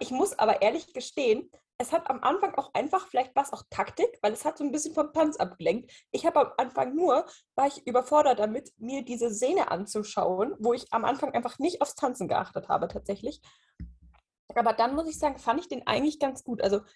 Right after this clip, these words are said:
klar, es war jetzt nicht der beste Quickstep, aber ich fand die sechs Punkte, meine ich, die Lambi gegeben hat, ein bisschen zu wenig. Also ja, es waren keine zehn Punkte, aber sechs Punkte waren schon ein bisschen arg wenig, meiner Meinung nach. Also ich hätte da schon, glaub ich, so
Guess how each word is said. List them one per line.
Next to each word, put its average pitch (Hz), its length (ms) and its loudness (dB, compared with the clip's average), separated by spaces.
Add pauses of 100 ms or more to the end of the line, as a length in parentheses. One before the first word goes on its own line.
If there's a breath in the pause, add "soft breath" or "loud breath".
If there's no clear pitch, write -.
(140)
klar, 269 240 2
es 240 140 -2
war 220 80 6
jetzt 220 180 -4
nicht 269 160 -4
der 226 80 2
beste 202 400 0
Quickstep, - 420 -6
aber - 140 0
ich 214 100 -6
fand 233 220 -2
die 220 80 -6
sechs 233 320 -6
Punkte, 320 300 -8
meine 262 200 -2
ich, 262 120 -8
die 226 320 -4
Lambi 240 400 -2
gegeben 190 400 -4
hat, 262 160 -4 (340 soft breath)
ein 220 100 0
bisschen 233 320 0
zu 403 180 -2
wenig. 190 340 -2
Also 202 100 0
ja, 247 220 4
es - 100 -8
waren 330 200 4
keine 254 280 -2
zehn 320 300 -2
Punkte, 381 280 2 (400 loud breath)
aber 247 240 6
sechs 302 280 0
Punkte 349 320 -2
waren 240 180 4
schon 226 140 -4
ein 196 100 -6
bisschen 190 420 -6
arg 175 300 0
wenig, 156 300 -4
meiner 147 240 0
Meinung 175 320 -2
nach. 285 200 0
Also 214 240 2
ich 208 160 -8
hätte 214 200 0
da 202 100 2
schon, 196 240 -6
glaub 185 200 -4
ich, 190 120 -12
so 180 260 -2